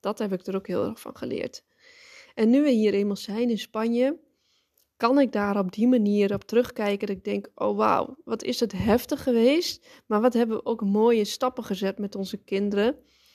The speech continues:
We waren al heel hecht en we zijn hier, denk ik, door, hierdoor alleen nog maar hechter geworden.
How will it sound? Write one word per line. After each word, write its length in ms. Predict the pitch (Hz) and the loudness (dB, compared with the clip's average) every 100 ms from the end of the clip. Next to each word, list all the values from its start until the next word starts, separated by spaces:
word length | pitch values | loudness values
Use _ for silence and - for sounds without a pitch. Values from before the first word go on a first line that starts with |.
| _ _ _ _ | _ _ _ _
We 160 | 214 190 | -4 2
waren 340 | 202 262 269 | 6 6 4
al 180 | - 214 | 0 -2
heel 240 | 202 202 | -2 -2
hecht 440 | 180 196 233 - _ _ _ - | -2 -4 -6 -16 _ _ _ -10
en 120 | 208 | -6
we 80 | 208 | -4
zijn 260 | 208 240 | -2 0
hier, 160 | 233 202 | 0 2
denk 260 | 208 214 | 0 -2
ik, 60 | - - | -8 -18
door, 440 | 220 240 247 240 226 - | -6 0 0 0 -8 -6
hierdoor 520 | 254 262 226 247 254 | -2 0 4 4 4
alleen 280 | 247 240 262 | 4 4 4
nog 120 | 254 | 2
maar 220 | 208 190 | -4 -4
hechter 300 | 220 - 277 | -6 -6 -8
geworden. 520 | - 240 247 269 381 | -4 2 4 4 2